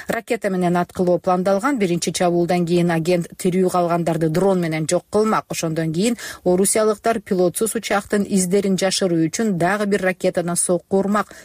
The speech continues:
деп маалымдаган С Б У. Камалган полковниктерге мамлекеттик чыккынчылык айыбы тагылганын Украин башкы прокуратурасы билдирди. Бирөө теракт даярдоого көмөктөшүү үчүн да күнөөлөнүп жатат. Экөө тең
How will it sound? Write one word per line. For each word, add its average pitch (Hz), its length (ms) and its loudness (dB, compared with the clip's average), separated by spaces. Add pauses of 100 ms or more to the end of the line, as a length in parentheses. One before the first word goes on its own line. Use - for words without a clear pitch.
(160)
деп 196 240 -2
маалымдаган 156 800 -2
С 160 160 -4
Б 170 100 2
У. 160 180 2 (440)
Камалган 196 420 2
полковниктерге 175 760 0
мамлекеттик 170 640 -2
чыккынчылык 180 760 -2
айыбы 170 560 0
тагылганын 165 640 -2 (380)
Украин 196 460 2 (180)
башкы 202 320 -2
прокуратурасы 175 800 -2
билдирди. 185 460 0
Бирөө 185 500 0
теракт 190 380 -2
даярдоого 196 500 0
көмөктөшүү 190 720 0
үчүн 196 220 -2
да 185 100 2
күнөөлөнүп 160 560 0
жатат. 165 320 -2
Экөө 175 300 2
тең 220 160 0